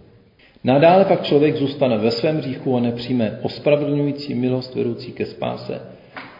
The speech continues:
ani milost posvěcující, tedy toho, tu moc Ducha Svatého, která působí to činění a chtění Boží vůle,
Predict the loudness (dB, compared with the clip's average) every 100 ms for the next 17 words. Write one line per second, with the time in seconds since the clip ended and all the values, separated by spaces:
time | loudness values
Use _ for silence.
0 | -4 0 4 4 4 2 -6 -6 -6 0
1 | 0 0 -2 -4 -4 -8 -8 -6 -6 -6
2 | -6 -6 -4 -6 -6 -10 -6 -2 -2 -2
3 | -4 -4 -4 -4 -2 -4 -4 -6 -6 -10
4 | -12 -12 -4 -4 -4 -8 -10 -10 -8 -6
5 | -6 -8 -12 -10 -6 -6 -6 -12 -12 -6
6 | -4 -4